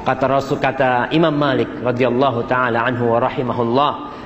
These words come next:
la yasluhu amraha aw la yuslihu amra hadhil ummah illa ma yuslihu awwalaha. Umat ini tidak akan benar kecuali dengan cara yang telah dipakai oleh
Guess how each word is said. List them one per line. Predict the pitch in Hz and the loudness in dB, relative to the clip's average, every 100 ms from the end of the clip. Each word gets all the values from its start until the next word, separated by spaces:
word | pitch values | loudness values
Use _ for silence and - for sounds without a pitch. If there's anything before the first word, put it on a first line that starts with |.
| - | -4
la | 123 147 139 | 0 2 0
yasluhu | 120 143 151 - 143 127 131 - | 0 0 0 -2 -2 0 0 2
amraha | 160 151 135 147 147 | 0 2 0 0 2
aw | 151 143 | 2 2
la | 143 | 2
yuslihu | 139 175 180 151 | 2 2 2 2
amra | 147 170 160 139 | 2 2 0 2
hadhil | 156 147 139 123 | 0 0 -2 0
ummah | 220 262 285 - - - 156 | 2 2 0 -4 -12 -4 0
illa | 135 120 | 2 2
ma | 123 | 2
yuslihu | 139 180 170 135 143 | 2 2 2 0 2
awwalaha. | 135 131 160 147 156 160 156 - - - - - - - | 2 4 4 2 2 0 -2 -6 -14 -16 -16 -18 -18 -6
Umat | 139 139 139 139 | -2 0 -2 -2
ini | 139 135 | -2 0
tidak | 139 127 - 123 | 0 0 0 -2
akan | 139 123 | -2 0
benar | 127 123 123 - - - - - | 0 0 0 -4 -10 -12 -14 -6
kecuali | - 123 135 127 | -4 0 2 2
dengan | 117 117 117 107 | 2 2 0 0
cara | 120 123 123 120 | -2 -2 -2 -4
yang | 107 123 110 - | -2 -2 -2 -2
telah | 113 113 107 - | -2 -2 -4 -6
dipakai | 110 - 117 - 110 | -4 -2 -2 -2 -2
oleh | - 113 107 | 0 0 0